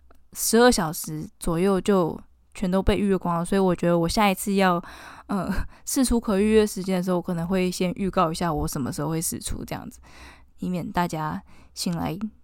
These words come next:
就没名额了。<laughs> 好，真是不好意思。好，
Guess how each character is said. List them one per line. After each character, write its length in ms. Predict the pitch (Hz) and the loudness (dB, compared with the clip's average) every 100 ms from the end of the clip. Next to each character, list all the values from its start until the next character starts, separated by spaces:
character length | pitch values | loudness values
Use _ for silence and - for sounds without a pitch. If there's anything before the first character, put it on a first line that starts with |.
| - | -12
就 120 | - 202 | -2 0
没 160 | 180 | 2
名 240 | 165 160 147 | 0 -4 -4
额 120 | 127 | -6
了。 160 | - 185 - 240 240 | -6 0 2 4 2
<laughs> 320 | - - - | 2 -4 -14
好， 220 | - - - | -14 -14 -10
真 100 | - | -6
是 140 | 180 185 | -4 0
不 100 | 196 | 0
好 140 | 147 | -2
意 80 | 160 | -6
思。 140 | - - - - - - - | -8 -16 -20 -20 -20 -20 -20
好， 180 | - | -16